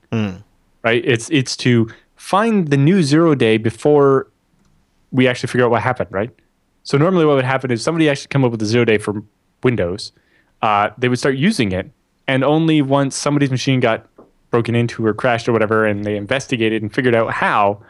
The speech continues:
Speaker 2: would we know what the zero day was. Uh, whereas the idea with Norse was you, you would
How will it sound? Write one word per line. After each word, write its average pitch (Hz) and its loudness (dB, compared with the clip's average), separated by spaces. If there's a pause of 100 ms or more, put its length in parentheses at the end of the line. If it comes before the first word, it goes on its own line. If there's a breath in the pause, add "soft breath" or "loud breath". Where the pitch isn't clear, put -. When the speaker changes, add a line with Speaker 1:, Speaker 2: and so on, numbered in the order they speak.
(300 loud breath)
Speaker 2:
would 131 2
we 123 2
know 120 2
what 110 -2
the 107 -8
zero 110 0
day 101 2
was. 135 -2 (760)
Uh, 104 2
whereas 110 0 (120)
the 117 0
idea 113 2
with 107 -2
Norse 185 0
was 120 0
you, 120 -2
you 120 -4
would 110 -2